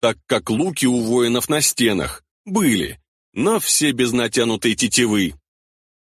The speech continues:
Мое хождение по детинцу Кучкова было вызвано не только праздным интересом или же детальным изучением обороны крепости.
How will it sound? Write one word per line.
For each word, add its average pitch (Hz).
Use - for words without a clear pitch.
Мое 92
хождение 117
по 104
детинцу 104
Кучкова 90
было 202
вызвано 170
не 110
только 226
праздным 113
интересом 110
или 202
же 151
детальным 165
изучением 165
обороны 156
крепости. 95